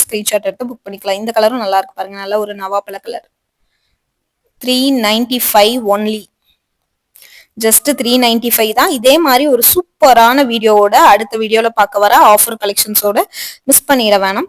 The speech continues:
தொடர்ந்து பர்ச்சேஸ் பண்ணிக்கோங்க. நம்ம பேஜையுமே ஃபாலோ பண்ணி வச்சுக்கோங்க. அடுத்தடுத்த வீடியோல அடுத்தடுத்த கலெக்ஷன்ஸ் ரொம்பவே யூஸ்ஃபுல்லா உங்களுக்கு வந்து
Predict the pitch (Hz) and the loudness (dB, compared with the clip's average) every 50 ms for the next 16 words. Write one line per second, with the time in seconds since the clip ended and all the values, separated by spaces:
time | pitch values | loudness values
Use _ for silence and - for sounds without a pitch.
0 | - 277 240 240 254 254 240 226 220 202 202 - 214 196 - - 202 190 180 - | -2 0 0 0 0 -2 -2 -2 -2 -4 -2 -4 -6 -6 -6 -8 -12 -14 -8 -8
1 | 196 190 214 339 453 403 285 220 202 - 233 220 220 233 220 - 240 226 226 240 | -8 -6 -4 -4 -4 -2 -4 -4 -4 -2 2 2 2 2 0 -2 -4 -2 -2 -4
2 | 254 - - 202 196 202 202 - 214 208 202 196 196 - - - - 202 196 202 | -4 -2 0 2 2 2 2 -2 -6 -8 -8 -8 -8 -8 -10 -6 -6 -6 2 2
3 | 277 269 - 247 254 247 277 247 247 220 220 208 214 226 247 220 233 220 208 208 | 4 4 4 2 2 0 -2 -4 -4 -6 -8 -6 -6 -8 -6 -4 -2 -2 -2 0
4 | 254 302 - - 214 214 - 214 208 202 208 202 - 202 208 220 - - 269 330 | 0 0 0 0 -2 -2 -6 -10 -6 -6 -8 -6 -2 -4 -2 -2 -2 -2 -2 -2
5 | - - - 208 208 214 208 233 247 226 208 214 - - - 208 214 220 226 220 | -2 -4 -6 -6 -6 -4 -4 -4 -4 -4 -2 -2 -2 -4 -2 0 0 2 2 0
6 | 208 202 196 - 202 196 202 202 | -2 -6 -6 -6 -6 -6 -6 -4